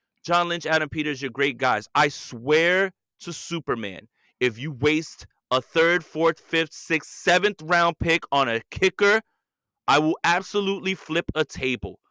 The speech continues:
You do not need to. There are free agent kickers that you can go sign. They are working at your Trader Joe's. They are working at your Targets.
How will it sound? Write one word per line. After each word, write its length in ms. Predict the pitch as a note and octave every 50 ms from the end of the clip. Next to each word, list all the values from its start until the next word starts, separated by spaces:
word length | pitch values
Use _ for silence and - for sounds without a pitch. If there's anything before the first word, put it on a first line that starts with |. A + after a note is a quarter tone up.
| _ _ _ _ _ _ _ _ _
You 160 | - C#3 D3
do 180 | B2 A#2 C3+ C#3
not 180 | C#3 B2 A2+ G3+
need 260 | G#2+ A#2 C3+ D3+ -
to. 260 | - - G#3 A3 B3+ - _ _ _ _ _ _ _ _ _ _ _ _ _ _ _
There 220 | B2 C#3 C3 B2 -
are 120 | A#2+ A2
free 240 | - - A#2+ A2+ A2
agent 300 | A2 A2+ A2 A#2 A#2 G2+
kickers 320 | - - A2 - A#2+ A2 -
that 180 | G#2+ G2+ -
you 80 | - G#2+
can 180 | - A2+ G#2 G2
go 160 | - F#2 F#2+
sign. 640 | - - - - A#2 A#2 B2 C#3+ F#3+ A#3 C4+ C#4+ - _ _ _ _ _ _ _ _ _ _ _ _ -
They 280 | A2+ A#2+ B2 C3 C3 - -
are 340 | B2+ B2+ A#2+ A#2 A#2 A#2 A2 _ _ _ _ -
working 400 | G#2+ A#2 A#2+ - - A#2+ A#2+ A2+
at 140 | A2 -
your 100 | - A2
Trader 340 | G#2 - - A2 G#2+ G#2 G#2
Joe's. 600 | G2+ G#2+ B2 A#2+ B2+ D3+ F3 G#3 A#3 - - - _ _ _ _ -
They 120 | D3 E3+
are 80 | G#3 A3+
working 440 | G3+ E3 F3 E3+ F3 - G3+ G#3+ G3
at 180 | F3 F#3+ - -
your 120 | A3+ A#3
Targets. 720 | - - A#3+ B3 B3+ A#3+ D#3 C#3 D#2+ - - - - - -